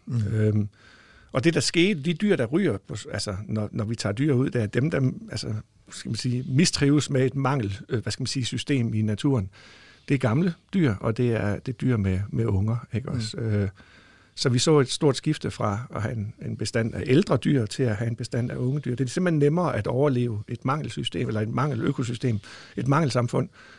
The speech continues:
Speaker 2: når man er lille og, og rørig, kan man sige. Øh, store dyr,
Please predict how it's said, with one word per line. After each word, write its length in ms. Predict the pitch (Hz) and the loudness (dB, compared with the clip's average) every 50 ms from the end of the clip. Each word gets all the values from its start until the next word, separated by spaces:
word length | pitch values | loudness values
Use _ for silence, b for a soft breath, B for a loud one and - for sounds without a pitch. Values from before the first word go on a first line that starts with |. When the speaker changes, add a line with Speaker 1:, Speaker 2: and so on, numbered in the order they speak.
| B B | B B
Speaker 2:
når 100 | - 147 | 2 4
man 120 | 151 156 | 6 6
er 40 | 147 | 6
lille 300 | 135 120 131 135 156 156 - - - _ - | 6 6 6 4 4 0 -2 -6 -12 _ -6
og, 220 | - - 117 113 - - _ | -4 -2 -2 -2 -4 -6 _
og 180 | - - 104 107 110 - _ _ - | -6 -4 -4 -4 -4 -8 _ _ -8
rørig, 420 | - - 113 117 120 127 135 127 | -2 0 2 4 4 4 2 2
kan 120 | - - 92 | 0 -4 -6
man 120 | 82 90 - | -4 -6 -6
sige. 340 | - - 107 107 110 113 - - | -6 -4 -2 -2 -2 -2 -4 -4
Øh, 240 | 113 110 110 110 107 | -2 -2 -2 -2 -4
store 340 | - - - 147 151 156 143 | -4 -2 0 2 2 2 2
dyr, 260 | 135 139 123 104 95 | 0 0 -2 -2 -2